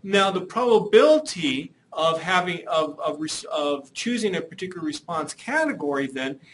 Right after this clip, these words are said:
is then denoted by pi one, pi two, down to pi sub five in this particular case. So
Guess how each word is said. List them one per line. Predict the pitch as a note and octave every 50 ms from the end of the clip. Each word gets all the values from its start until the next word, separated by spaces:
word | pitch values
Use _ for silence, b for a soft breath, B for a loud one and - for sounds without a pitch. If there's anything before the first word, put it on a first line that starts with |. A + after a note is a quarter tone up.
| B B _ -
is | D#3+ D#3+ E3 E3 D3+ C#3+ C#3
then | D3+ D3+ D3+ D3+ D#3
denoted | D#3+ D#3 D3 C#3+ C#3+ D3 E3 F3 E3+
by | - C3+ C3+ C3+ C#3 C#3+ D3 D3 - _ _ _ _ B B B B B B _ _
pi | - - B3+ D4 C4+ G#3
one, | D#3 C#3+ C3 A#2+ A2 G2 - _ _ _ _ _ _ _ _ _ _ _ _ _
pi | - - C3+ C3+ C#3+ C3 B2+ -
two, | - - G#3+ A3 A3+ A3+ A3 G#3+ G#3+ - _ _ _ _ _ _ _ _ _ _ _ _ _ D3
down | C#3 D#3 D3+ D3 D3 D3
to | - -
pi | _ _ - C3 C3 B2+ B2+ C3
sub | C3 - - C3 B2
five | - - - E3+ E3 D#3 C#3+ C#3 B2+ B2
in | B2+ B2+
this | B2+ A#2+ -
particular | - - - - B2 - - B2+ B2
case. | _ - - F#3+ D#3 - - -
So | - - B2+ A#2+ -